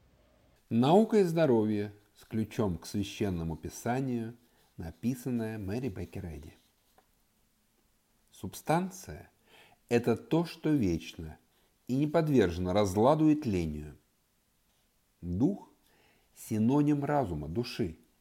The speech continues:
или Бога, есть единственная реальная субстанция. Символы и элементы разлада и разложения не являются результатом бесконечного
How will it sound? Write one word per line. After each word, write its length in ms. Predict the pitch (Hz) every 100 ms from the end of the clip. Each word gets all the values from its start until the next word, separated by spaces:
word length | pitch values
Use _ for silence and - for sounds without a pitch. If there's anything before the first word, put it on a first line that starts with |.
| _ _
или 180 | 98 98
Бога, 480 | 120 143 101 - - _ _ _ _ _ _
есть 460 | 98 113 156 151 -
единственная 920 | - 107 95 131 185 185 - 98 90
реальная 500 | 87 90 107 107 107
субстанция. 960 | 104 - - - 95 80 - - - - _ _ _ _ _ _ _ _ _ _ _ _ _ - - _ _
Символы 720 | - - 208 196 156 107 98 - -
и 160 | 131
элементы 480 | 135 156 185 180 147
разлада 500 | 135 131 139 175 156
и 120 | 123
разложения 840 | 120 120 127 131 185 180 160 151 151 - _ -
не 260 | 156 196
являются 680 | 208 190 175 127 104 - 104
результатом 500 | 107 107 127 123 101
бесконечного 960 | 107 - 113 104 139 151 - 92 80